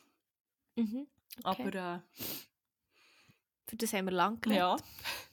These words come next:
Speaker 1: <laughs> Aber das ist auch gut. Man soll ja mal aufhören, wenn man kann. <laughs> Drei sagen wir so schön.
Speaker 2: Ich am besten, m-, man soll wissen, wenn aufhören.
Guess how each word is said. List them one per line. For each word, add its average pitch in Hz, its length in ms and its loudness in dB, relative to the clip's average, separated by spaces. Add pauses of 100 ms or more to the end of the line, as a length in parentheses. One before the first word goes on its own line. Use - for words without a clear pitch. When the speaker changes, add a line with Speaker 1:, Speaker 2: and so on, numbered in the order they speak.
(800)
Speaker 1:
<laughs> 277 220 4 (1040)
Aber 208 180 -4
das 226 140 -6
ist - 80 -2
auch 269 120 2
gut. 214 180 4
Man 220 120 4
soll 220 180 4
ja 233 160 8
mal 226 160 8
aufhören, 233 560 2 (260)
wenn 214 320 -4
man 214 240 -4 (160)
kann. - 280 -2
<laughs> - 340 0 (160)
Drei 285 180 8
sagen 302 280 12
wir 370 140 12
so - 200 4
schön. 339 220 10 (3500)
Speaker 2:
Ich - 160 -2
am 233 140 6
besten, - 320 8 (260)
m-, 311 140 10 (160)
man 269 80 10
soll 233 260 12
wissen, 240 400 12
wenn 220 280 12
aufhören. 208 600 6